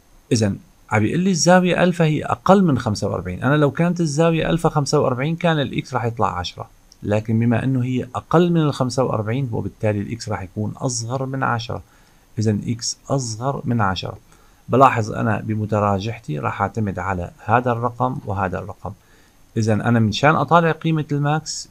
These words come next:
بيكفيني بس آخذ من إشارة الأصغر. إذن إكس أصغر من عشرة، معناتها عندي الجواب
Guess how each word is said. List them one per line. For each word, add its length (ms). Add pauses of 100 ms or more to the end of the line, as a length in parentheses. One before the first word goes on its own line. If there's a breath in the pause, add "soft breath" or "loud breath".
بيكفيني 640
بس 540
آخذ 400 (260)
من 200
إشارة 400
الأصغر. 440 (560 soft breath)
إذن 240 (100)
إكس 220
أصغر 360
من 140
عشرة، 480
معناتها 460
عندي 400 (120)
الجواب 520